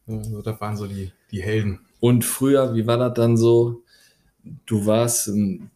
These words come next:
Speaker 2: du hast das begeistert mitver-, mitverfolgt, so alles und
Speaker 1: Ja.
Speaker 2: hast du gedacht,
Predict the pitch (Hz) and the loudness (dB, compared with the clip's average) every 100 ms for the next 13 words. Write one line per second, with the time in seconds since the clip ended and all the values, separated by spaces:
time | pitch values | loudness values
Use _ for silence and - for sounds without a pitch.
0 | _ 110 113 117 123 117 110 110 110 123 | _ -8 0 2 2 0 0 0 2 0
1 | 135 - 127 123 - 123 139 - 139 131 | 0 0 -2 -2 -6 -2 -2 -2 -4 -2
2 | 123 139 - - 120 - 131 147 147 - | 0 -2 -6 -8 -6 0 2 2 0 -2
3 | 135 - 135 135 131 - - 113 113 113 | -2 -2 0 0 0 -4 -2 2 4 4
4 | 113 - - _ _ _ _ _ _ _ | 2 -2 -12 _ _ _ _ _ _ _
5 | _ _ 123 113 95 123 127 135 117 120 | _ _ -6 -6 -4 -2 0 2 2 0
6 | 123 | -4